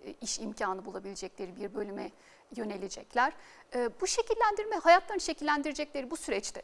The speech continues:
üniversitelerin, bölümlerin önemine değinmek istiyorum. Neden üniversite bu kadar önemli?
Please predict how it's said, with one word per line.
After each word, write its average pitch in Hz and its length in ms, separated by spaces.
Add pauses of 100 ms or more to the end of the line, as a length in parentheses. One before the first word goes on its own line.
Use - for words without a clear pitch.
(120)
üniversitelerin, 262 920
bölümlerin 285 560 (420)
önemine 339 420
değinmek 208 380
istiyorum. - 420 (320)
Neden 508 300
üniversite 226 420
bu 214 60
kadar - 320
önemli? - 400